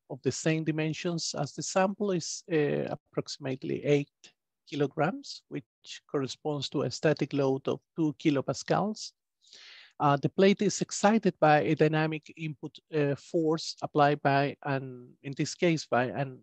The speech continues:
electrodynamic shaker. And the force signal is measured by a force transducer,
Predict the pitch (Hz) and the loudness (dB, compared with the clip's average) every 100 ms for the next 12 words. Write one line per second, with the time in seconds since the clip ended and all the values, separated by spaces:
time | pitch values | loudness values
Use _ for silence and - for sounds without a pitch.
0 | _ 135 143 - 151 139 143 139 139 - | _ -2 -2 -2 -2 0 0 -2 -6 -4
1 | 170 160 220 247 _ _ _ _ _ - | 0 0 0 -6 _ _ _ _ _ -2
2 | 175 165 139 - 240 254 - - 185 180 | 0 2 -2 -2 0 0 2 0 2 2
3 | 175 170 165 180 170 - 180 170 151 156 | 2 0 -2 0 0 0 -2 -2 0 4
4 | 156 151 147 - - 156 151 143 - - | 4 4 -4 -8 0 2 2 0 -6 -14
5 | _ 160 147 - 160 156 - 214 | _ -8 -6 -2 0 0 0 -2